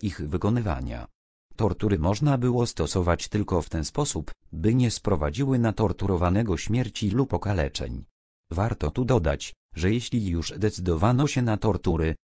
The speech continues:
to w większości przypadków męczono głodem. Bula papieża Aleksandra zabraniała także osobom duchownym uczestniczenia w torturach,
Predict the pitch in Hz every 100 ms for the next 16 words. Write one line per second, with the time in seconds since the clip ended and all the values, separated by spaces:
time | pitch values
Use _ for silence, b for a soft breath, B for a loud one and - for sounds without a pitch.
0 | _ 87 80 78 82 76 123 120 - 90
1 | - 101 117 - - 117 - 98 113 127
2 | 139 107 104 90 67 62 58 57 - _
3 | _ _ 87 90 120 82 78 82 - 113
4 | 92 87 87 - 123 120 107 98 85 80
5 | 78 87 104 127 127 - 127 113 117 92
6 | - 73 71 76 101 - 151 139 117 120
7 | 117 - 107 87 135 151 113 - 113 87
8 | - 131 76 -